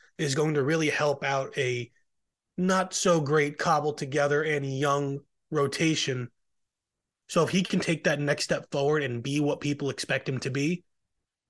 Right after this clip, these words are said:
he's gonna be a, a stud for years to come.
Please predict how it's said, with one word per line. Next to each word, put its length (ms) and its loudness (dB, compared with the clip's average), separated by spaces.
he's 200 4
gonna 180 4
be 180 4
a, 420 2
a 60 2
stud 680 -2
for 180 0
years 360 0
to 100 -4
come. 320 -2